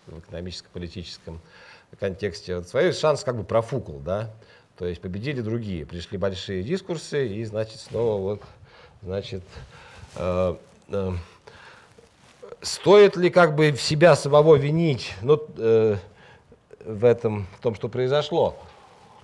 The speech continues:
Если стоит, то как бы тут, э, ну, важно избежать рисовки, да, что, потому что как бы когда человек начинает говорить, что он там тоже в чём-то там виноват, типа ответственность имеет, ну, это же такая фигура речи, какая ответственность, да, ответственность как бы,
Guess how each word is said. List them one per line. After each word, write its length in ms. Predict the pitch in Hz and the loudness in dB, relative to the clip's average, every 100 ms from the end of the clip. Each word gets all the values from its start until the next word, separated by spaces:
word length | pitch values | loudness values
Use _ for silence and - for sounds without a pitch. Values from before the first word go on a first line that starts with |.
| - - - _ _ - _ _ _ - - - - | -20 -20 -20 _ _ -20 _ _ _ -20 -20 -16 -4
Если 320 | 131 143 143 | 0 0 0
стоит, 500 | - 196 208 180 - | 0 8 10 10 6
то 100 | 131 | 2
как 180 | 143 127 | 4 4
бы 100 | 127 | 2
тут, 220 | 143 117 | 0 0
э, 600 | 135 120 117 110 107 104 92 | 2 6 6 6 4 2 -2
ну, 260 | 104 117 120 | -2 -2 4
важно 420 | 139 117 123 123 - _ - | 4 6 2 0 -4 _ -14
избежать 440 | 131 123 135 151 131 | -10 -2 4 4 4
рисовки, 580 | 151 - 208 135 - 92 | -2 6 6 6 2 -6
да, 280 | 87 117 | 2 2
что, 200 | 139 - | 2 -4
потому 320 | 92 - 98 95 | -14 -10 -10 -10
что 160 | - | -10
как 160 | 95 92 | -8 -6
бы 60 | |
когда 200 | 92 95 | -6 -6
человек 280 | 90 104 98 | -6 -4 -6
начинает 340 | 92 - 95 95 | -8 -6 -6 -2
говорить, 240 | 98 123 | 0 0
что 140 | - | -2
он 80 | 95 | -6
там 140 | 87 78 | -6 -8
тоже 180 | 90 85 | -8 -10
в 60 | |
чём-то 320 | - 85 - 82 82 - _ _ - | -12 -14 -14 -16 -18 -20 _ _ -20
там 140 | 76 | -16
виноват, 540 | 85 95 131 165 151 - | -8 0 4 4 4 -2
типа 300 | 107 95 85 | -12 -12 -12
ответственность 640 | 90 - 151 156 117 101 - | -12 -8 -6 -6 -8 -14 -14
имеет, 320 | 98 92 87 | -10 -10 -8
ну, 80 | 117 | -8
это 100 | 104 | -8
же 60 | - | -10
такая 240 | - 110 | -8 -8
фигура 240 | 101 104 | -8 -6
речи, 240 | 104 117 110 | -6 -6 -8
какая 260 | 92 101 | -6 -6
ответственность, 540 | 95 98 82 - 76 76 | -6 -10 -16 -16 -20 -16
да, 100 | 101 | -16
ответственность 480 | - 117 - 104 - | -14 -14 -14 -14 -12
как 160 | 98 | -14
бы, 160 | 87 | -14